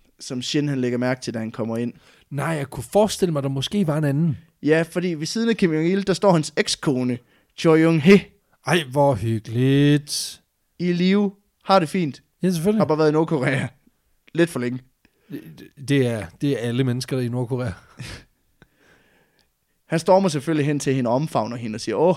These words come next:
Speaker 1: hvor er jeg glad for at se dig."
Speaker 2: Ja.
Speaker 1: Jeg går ud fra, at han lige tilføjer, for I så har jo ikke slået dig ihjel, jo.
Speaker 2: Ja, præcis.
Speaker 1: Øh,
Speaker 2: Yes, I knew it!
Speaker 1: "Nå, nu har jeg siddet i fængsel i fem år. Jeg skal ned hjem og sidde i fængsel også, det gider jeg ikke."
Speaker 2: <laughs>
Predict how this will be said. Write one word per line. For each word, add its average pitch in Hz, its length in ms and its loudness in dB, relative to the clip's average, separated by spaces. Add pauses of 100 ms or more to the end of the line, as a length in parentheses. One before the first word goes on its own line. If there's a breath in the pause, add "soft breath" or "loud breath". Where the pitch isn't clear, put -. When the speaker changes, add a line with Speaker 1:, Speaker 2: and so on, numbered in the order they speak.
(140)
Speaker 1:
hvor 123 100 -2
er 123 40 0
jeg 123 80 -2
glad 127 200 -2
for 127 100 -4
at 117 60 -4
se 131 200 -2
dig." 117 100 -8 (180)
Speaker 2:
Ja. 180 180 4 (500)
Speaker 1:
Jeg 147 100 -2
går 165 80 2
ud 170 60 4
fra, 151 80 0
at 147 60 2
han - 20 0
lige 143 100 2
tilføjer, 139 420 -4
for 120 140 -12
I 117 40 -8
så 127 120 -10
har 120 40 -4
jo 120 40 -4
ikke 123 120 -10
slået 113 180 -8
dig 113 80 -6
ihjel, 117 180 -8
jo. 113 140 -12 (100)
Speaker 2:
Ja, 131 100 -4
præcis. 139 440 2
Speaker 1:
Øh, 127 80 -4 (800 soft breath)
Speaker 2:
Yes, - 220 -2 (120)
I 127 40 0
knew 254 360 10
it! - 180 -2 (180 loud breath)
Speaker 1:
"Nå, 170 140 2
nu 170 60 2
har 180 60 6
jeg 165 100 4
siddet 151 200 0
i 131 40 -6
fængsel 180 320 2
i 143 40 -2
fem 165 260 2
år. 151 180 2
Jeg 127 60 -4
skal 160 180 -4
ned 175 140 6
hjem 170 200 4
og 143 80 -6
sidde 139 140 -6
i - 20 -10
fængsel 165 360 -2
også, 165 180 0
det 160 100 -2
gider 87 160 -2
jeg - 80 -4
ikke." 147 200 -10
Speaker 2:
<laughs> 135 60 -14